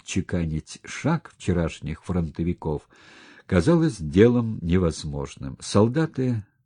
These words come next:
те помоложе, и схватывали всё на лету. А каково генералам? Но они с утра до вечера тянули носок и вбивали ноги в асфальт. Лишь поздним вечером площадка затихала.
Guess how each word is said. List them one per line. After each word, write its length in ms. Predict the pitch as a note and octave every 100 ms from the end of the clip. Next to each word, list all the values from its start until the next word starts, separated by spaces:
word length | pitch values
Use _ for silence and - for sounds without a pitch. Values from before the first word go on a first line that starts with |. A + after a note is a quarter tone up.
| _
те 200 | - G#2
помоложе, 720 | - G#2 E2+ D#2 A2 A#2+ G2
и 40 | D2+
схватывали 640 | - D2+ G2+ - G#2 F#2+
всё 260 | F2+ -
на 100 | F#2
лету. 460 | F#2+ G#2+ - B2+ E2+ _ _ - - -
А 160 | - E2+
каково 540 | - E2+ E2+ D#2+ E2
генералам? 720 | D#2 E2+ E2+ F2+ C3+ A#2 C2 A#1+ _ _ _ - - -
Но 120 | B2
они 260 | F3 E3
с 160 | F3 -
утра 480 | C3+ - B2+ C3 G#2+
до 140 | F2+
вечера 440 | F2 G2 A2+ A#2 A#2
тянули 480 | - F2+ E2 F#2 F2
носок 640 | D#2 D2 - B2 D#3+ - -
и 100 | G2+
вбивали 480 | F2 D#2 D2+ A2 B2+
ноги 380 | E2+ E2 F2+ F#2
в 120 | D#2
асфальт. 720 | F2 - - C#2+ C2+ A1 - _ _ - - - - -
Лишь 340 | F#2+ D3 -
поздним 420 | - E3 C#3 C3+
вечером 480 | A#2+ D3 - C3+ C3 -
площадка 680 | G#2 F2+ - A2+ A#2+ - G#2+
затихала. 800 | F2+ G2+ G2+ - D2 C#2 B1